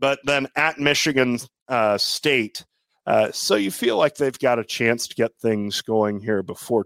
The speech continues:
too long. Uh, Rutgers is ten. You know, that's another team. I just don't know what to do with them. I mean, they lose two of three to Purdue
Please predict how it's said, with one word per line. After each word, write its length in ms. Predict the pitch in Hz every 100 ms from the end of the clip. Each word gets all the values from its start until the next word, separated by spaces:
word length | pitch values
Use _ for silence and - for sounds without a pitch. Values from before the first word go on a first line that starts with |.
| -
too 260 | - 147 120
long. 420 | 90 80 80 95 _ _ _ _ -
Uh, 360 | 113 117 113 113 _ _
Rutgers 560 | 123 208 220 226 202 180
is 180 | 139 -
ten. 640 | - 151 151 147 156 151 _ _ _ _ _ _ _ _ -
You 60 | 147
know, 160 | 156
that's 240 | 180 202 -
another 340 | 123 127 127
team. 280 | - 120 110
I 100 | 131
just 240 | 147 -
don't 180 | 131 117
know 140 | 113
what 180 | 120 110
to 100 | -
do 180 | 95 117
with 180 | 127 -
them. 160 | 90 95
I 80 |
mean, 200 | 104 120
they 140 | 123 123
lose 500 | 120 160 185 190 -
two 240 | - 165
of 100 | 160
three 320 | - 139 139
to 80 | 131
Purdue 480 | - 135 127 127